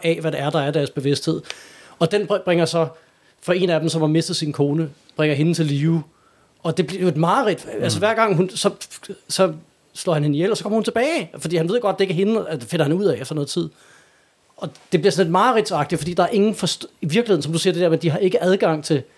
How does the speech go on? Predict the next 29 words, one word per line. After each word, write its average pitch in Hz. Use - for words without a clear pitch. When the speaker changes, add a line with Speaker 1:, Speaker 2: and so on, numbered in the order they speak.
Speaker 1:
virkeligheden, 170
som 147
vi 160
Speaker 2:
Mm. 113
Speaker 1:
øh, 139
forstår 175
den. 156
Og 151
han, 160
han, 165
øh, 180
øh, 160
han 160
ser 190
det 185
ligesom 156
foregrebet 151
i, 131
i 175
den 139
der 139
roman. 131
Altså, 135
en, 156
det 170
er 170
simpelthen 175
en 156
fuldstændig 170